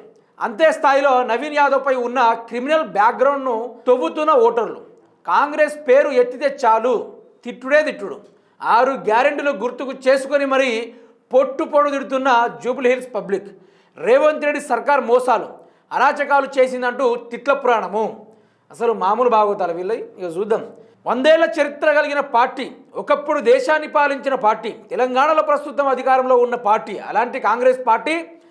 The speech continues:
పేరు జూబ్లీ హిల్స్లో వినిపిస్తలేదు. ఉప ఎన్నికల వేళ ఎక్కడ కాంగ్రెస్ పార్టీ పేరును పబ్లిక్ ప్రస్తావించడం లేదు. పబ్లిక్ ఒపీనియన్ వేళ అక్కడో ఇక్కడో పోటీ చేస్తున్న అభ్యర్థి పేరు చెబుతున్నారు తప్ప,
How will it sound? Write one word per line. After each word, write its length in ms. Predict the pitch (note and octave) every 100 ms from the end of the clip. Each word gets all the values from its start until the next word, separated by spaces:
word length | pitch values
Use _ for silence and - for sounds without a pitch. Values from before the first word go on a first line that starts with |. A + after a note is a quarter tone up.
| _ _ _
పేరు 260 | A3+ D4 E4
జూబ్లీ 420 | G3 A#3 D4+ D#4
హిల్స్లో 440 | C#4 C4 C#4 C#4 B3
వినిపిస్తలేదు. 840 | - G3+ A#3 A#3 - G3 F3 E3+ F#3 E3+ B2 - _ _ -
ఉప 120 | F#3
ఎన్నికల 460 | C#4+ C4 C#4 D4 D#4
వేళ 280 | C#4+ B3 D3 - - _ C#3
ఎక్కడ 320 | A#3+ D#4+ D#4+
కాంగ్రెస్ 540 | D4+ D4 D4 C#4+ C#4+
పార్టీ 220 | C#4 C#4
పేరును 500 | C4+ B3 C4 C#4+ B3+
పబ్లిక్ 480 | B3+ A#3 F3+ C4+ D4
ప్రస్తావించడం 640 | A#3 A#3 C#4 C4 C4 B3+ G#3
లేదు. 200 | F3+ - - -
పబ్లిక్ 400 | G#3+ F#3 D4 D4+ _
ఒపీనియన్ 460 | - - D#4 E4 D#4
వేళ 220 | C4 C#4 E4 D4+ - -
అక్కడో 720 | C#4+ C#4+ C#4+ C#4 A3+ A#3+ - - _
ఇక్కడో 440 | G3+ G#3 A#3+ G3 - - - -
పోటీ 240 | C4 D#4
చేస్తున్న 420 | D4+ D#4 D4+ D#4
అభ్యర్థి 400 | D4 - C#4+ D4
పేరు 260 | - C#4 C#4 C4 C4 A#3+
చెబుతున్నారు 420 | A#3+ D4+ D4 B3+
తప్ప, 240 | G#3+ -